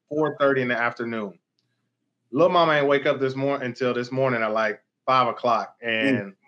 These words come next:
Speaker 1: I, it just, like, I, I wish somebody told me that, like, that's, that happens, like, overnight, 'cause I would've slept better last night. Bro, I was up all night, like,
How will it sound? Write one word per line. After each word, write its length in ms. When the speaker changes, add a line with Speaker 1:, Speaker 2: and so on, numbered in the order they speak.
Speaker 1:
I, 220
it 160
just, 260
like, 180
I, 100
I 120
wish 320
somebody 680
told 400
me 320
that, 120
like, 240
that's, 200
that 180
happens, 420
like, 200
overnight, 640
'cause 140
I 80
would've 220
slept 260
better 220
last 260
night. 180
Bro, 220
I 160
was 80
up 180
all 120
night, 360
like, 280